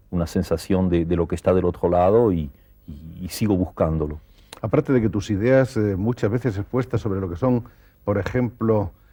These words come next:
Speaker 2: el realismo y el surrealismo y la fantasía, son ideas enormemente lúcidas. Eh, ¿por qué no nos explicas un poco esa teoría tuya sobre lo que es real, sobre el realismo?
Speaker 1: <laughs>
Speaker 2: Brevemente. Pero creo que es,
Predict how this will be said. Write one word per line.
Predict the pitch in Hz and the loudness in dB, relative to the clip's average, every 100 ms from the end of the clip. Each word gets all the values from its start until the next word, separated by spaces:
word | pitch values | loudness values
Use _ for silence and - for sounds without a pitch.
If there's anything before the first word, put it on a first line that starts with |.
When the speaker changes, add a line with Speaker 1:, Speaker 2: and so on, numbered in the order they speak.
| - | -4
Speaker 2:
el | 110 101 | -2 0
realismo | 95 107 104 123 127 - 117 107 98 - - _ - | 0 0 2 0 0 -2 0 0 0 -4 -14 _ -8
y | 101 | -2
el | 107 | -2
surrealismo | - 104 90 95 110 131 - 110 104 | -2 -4 0 0 0 -2 -2 -2 0
y | 104 | 0
la | 104 | -2
fantasía, | 101 101 92 95 - 127 117 | -2 -4 -4 -6 -2 0 0
son | - 104 | 0 -2
ideas | 101 117 104 - - - _ | 2 2 2 -4 -20 -20 _
enormemente | 98 107 139 123 120 131 101 - | -2 2 2 2 2 0 -2 -2
lúcidas. | 110 185 - 117 98 90 - | 2 2 2 0 0 -2 -4
Eh, | 101 95 90 - _ _ - 87 - | -4 -2 -4 -8 _ _ -16 -12 -8
¿por | - | -4
qué | 151 | 0
no | 156 | 0
nos | 127 | 0
explicas | 127 127 123 110 | -2 -4 -4 -2
un | 104 | -2
poco | 123 110 | -2 -2
esa | 113 | -2
teoría | 107 110 104 | 0 0 0
tuya | 113 | -2
sobre | 98 95 | -2 -4
lo | 92 | -4
que | 113 | -4
es | |
real, | 110 90 107 113 | -4 -2 0 0
sobre | - 98 | -2 -4
el | 101 | -4
realismo? | 101 104 110 120 - 82 69 - _ _ _ _ _ _ _ _ _ _ - _ _ _ _ - - | -2 -2 -2 -4 -6 -10 -10 -12 _ _ _ _ _ _ _ _ _ _ -20 _ _ _ _ -14 -2
Speaker 1:
<laughs> | 104 76 - | 0 0 -2
Speaker 2:
Brevemente. | 104 156 123 110 107 82 82 71 - - - - - - | 2 6 6 4 0 -4 -8 -12 -14 -20 -20 -20 -20 -4
Pero | 120 | 2
creo | 139 127 | 2 4
que | 131 | 0
es, | - | 0